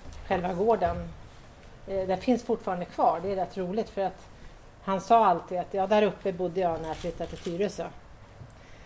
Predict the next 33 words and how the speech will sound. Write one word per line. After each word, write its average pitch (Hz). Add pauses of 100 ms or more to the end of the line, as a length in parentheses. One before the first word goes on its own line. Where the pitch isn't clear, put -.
(220)
<clears throat> -
Och 196
jag, 190
och 214
det 220
huset, 196 (180)
jag 214
vet 226
inte 202
vad 175
det 220
är 175
nu. 170 (340)
Det 214
är, 202 (180)
det 208
är 202
det 185
man 185
ser, 208
det -
första 240
man 262
ser 185
när 175
man 180
kommer 175
från 175
parkeringen. 180 (880)
Där 233
uppe 208
på, 170
eh, 180